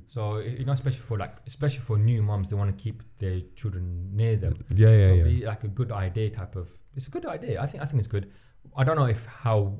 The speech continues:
Speaker 1: if it will ever pick up,
Speaker 2: Mm.
Speaker 1: but I think it's a, uh, I think it's a brilliant idea though,
Speaker 2: I
Speaker 1: personally.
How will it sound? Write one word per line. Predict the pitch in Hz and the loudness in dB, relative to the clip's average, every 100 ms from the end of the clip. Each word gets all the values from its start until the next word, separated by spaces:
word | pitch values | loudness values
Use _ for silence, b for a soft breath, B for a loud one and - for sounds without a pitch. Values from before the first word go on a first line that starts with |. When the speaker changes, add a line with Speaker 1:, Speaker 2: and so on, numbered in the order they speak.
| - | -8
Speaker 1:
if | - | -4
it | 110 | -2
will | 98 - - | -2 -4 -4
ever | 110 92 | -4 -4
pick | 104 - 110 | -6 -4 -6
up, | - - b b b 107 | -8 -14 b b b 4
Speaker 2:
Mm. | 101 90 90 | 6 6 2
Speaker 1:
but | 92 82 - _ - | 0 -4 -10 _ -6
I | 120 | 0
think | 113 101 | 2 2
it's | 90 | 0
a, | 85 92 | -2 -2
uh, | 104 92 | -2 0
I | 101 | 0
think | 107 87 | -2 -4
it's | |
a | 82 | -6
brilliant | 87 82 82 | -6 -6 -6
idea | 82 82 87 | -6 -8 -10
though, | 87 - _ - | -12 -14 _ -4
Speaker 2:
I | 110 131 | 6 8
Speaker 1:
personally. | 127 85 | 6 2